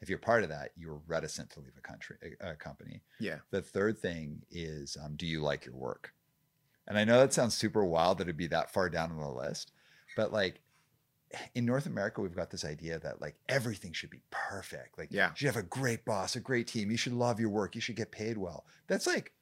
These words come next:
Speaker 1: dream job. Very few people have that.
Speaker 2: I totally agree.
Speaker 1: Um, you can actually have a job that maybe you don't actually like the thing that you do, but if you have a very cool boss, like a boss that really invests in you, and you've got a great team that enables you to do your best work,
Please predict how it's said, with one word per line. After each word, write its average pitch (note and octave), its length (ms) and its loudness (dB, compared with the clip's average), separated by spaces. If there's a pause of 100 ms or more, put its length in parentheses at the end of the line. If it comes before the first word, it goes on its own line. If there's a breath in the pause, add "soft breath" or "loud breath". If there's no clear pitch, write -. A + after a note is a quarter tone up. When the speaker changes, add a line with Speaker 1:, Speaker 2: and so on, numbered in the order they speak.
Speaker 1:
dream F#2 400 2
job. C#2+ 300 -6
Very A2+ 180 4
few G2 200 -4
people D#2+ 280 -6
have E2 240 -6
that. - 340 -8
Speaker 2:
I F2+ 100 -4
totally G2+ 340 -2
agree. G#2 260 0 (300)
Speaker 1:
Um, G2+ 260 0 (200)
you A#2+ 200 4
can - 120 0
actually D#3+ 300 2
have G2+ 120 4
a E2+ 40 -6
job F2 320 2
that - 100 -6
maybe F2+ 260 -4
you A2 60 2
don't F#2+ 200 0
actually F2 280 -2 (480)
like F2 400 0
the E2+ 120 0
thing F2+ 360 -2
that E2+ 140 -2
you D#2 160 -6
do, C2+ 280 -4
but C#3+ 140 -4
if F2 80 -8
you G#2+ 60 0
have F3 100 0
a F3+ 80 -2
very E2 360 2 (280)
cool G2 300 2
boss, D#2 320 2
like A#1+ 100 -12
a B1 180 -14 (200)
boss E2+ 260 4
that E2+ 180 -4
really E2 520 0
invests D2 360 -6
in G2+ 60 -6
you, A2 140 -2
and E2+ 100 -4
you've F2 80 -4
got A#2 140 2
a D2+ 60 -4
great D#2 340 -6
team F2 260 -10
that D#2 80 -10
enables D#2 380 -8
you E2 80 -10
to D2+ 100 -10
do D2+ 80 -10
your C#2+ 200 -6
best C#2 300 -8
work, - 360 -6